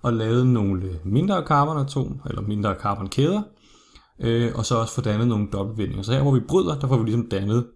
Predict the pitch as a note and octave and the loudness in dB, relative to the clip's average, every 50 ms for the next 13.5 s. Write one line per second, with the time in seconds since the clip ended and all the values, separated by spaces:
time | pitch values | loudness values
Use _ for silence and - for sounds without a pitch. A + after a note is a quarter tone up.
0 | _ - B2 - - B2+ D3+ F3+ F3+ F#3 E3 D3+ C#3+ C#3+ C#3 C#3 - - - _ | _ -16 -12 -6 -4 -2 -2 -2 -2 -2 -2 0 0 0 -2 -2 -6 -14 -20 _
1 | - - - - - - - - _ _ _ _ _ _ _ _ _ _ _ - | -20 -14 -8 -8 -8 -8 -10 -14 _ _ _ _ _ _ _ _ _ _ _ -12
2 | - - - - - - - - _ _ _ _ _ _ _ _ _ _ _ _ | -8 -4 -2 -2 -2 -4 -8 -18 _ _ _ _ _ _ _ _ _ _ _ _
3 | _ - - _ - B2 A#2+ C3 B2+ B2+ C3 A#2+ A#2 A2 - A2+ A2 A#2 A#2+ A#2+ | _ -20 -12 _ 0 2 4 4 6 6 6 4 2 0 -2 -2 2 4 4 6
4 | A#2+ B2 A2+ A2 A2 G#2+ A2 G#2+ - - - A#2+ A#2+ A#2+ A#2+ - A2+ A2 A2 - | 6 4 4 2 -2 -2 -4 -6 -8 -4 0 0 0 2 0 -2 -2 -4 -4 -4
5 | G#2 F2+ - - G#2+ G2+ F#2+ F2+ F#2 F2+ F#2 F#2 F#2 F#2 F2 F#2 F#2 F2+ F#2 F#2 | -8 -8 -4 -2 0 0 0 0 -2 -2 -2 -2 -4 -4 -4 -4 -4 -4 -4 -4
6 | F2+ - - - - G#2+ G#2 A2 A#2 C3+ D#3 E3+ F3+ F3 - - - - - G#2 | -6 -8 -10 -8 -6 -4 0 0 2 2 2 0 -2 -6 -10 -18 -16 -10 -8 -8
7 | F#2+ - - C3 B2 A#2+ B2 A#2 A#2+ - A2+ A2 - C3+ - - - A2 G2+ F#2 | -8 -6 -4 -2 -2 0 -2 -2 -4 -4 -6 -6 -6 -8 -10 -6 -4 -2 -2 -2
8 | F#2 F2 - - _ _ _ _ _ _ - - G2 F#2+ G2 G2 - - G2+ G2 | -2 -4 -6 -12 _ _ _ _ _ _ -10 -8 -8 -8 -8 -8 -8 -6 -4 -4
9 | G2+ - - - G2 G2+ - - - - - - _ _ _ _ _ _ - - | -4 -6 -8 -8 -8 -8 -6 -6 -8 -10 -12 -14 _ _ _ _ _ _ -4 -2
10 | A#2 D3 F3+ G3+ F#3 D#3+ C#3+ C#3 - - _ _ _ _ _ _ _ _ _ _ | 0 2 2 2 0 0 -2 -4 -6 -10 _ _ _ _ _ _ _ _ _ _
11 | - - G#2+ - - A#2 - A#2+ - - - - - F3 G3+ G3 - - - - | -8 -8 -6 -4 -4 -4 -4 -4 -6 -6 -6 -4 -4 -2 -2 -2 -4 -6 -12 -10
12 | - C#3 C3+ B2 A#2 A#2 A#2 C3 C3 A#2+ A2+ A2 G#2+ G#2 G#2+ - - G2+ G2 F#2+ | -4 -2 0 0 2 2 4 6 4 4 4 2 0 -2 -4 -4 -6 -8 -8 -8
13 | - - G2 F2+ F2 F#2+ G2 F#2+ - - | -8 -6 -6 -4 -4 -4 -6 -6 -8 -12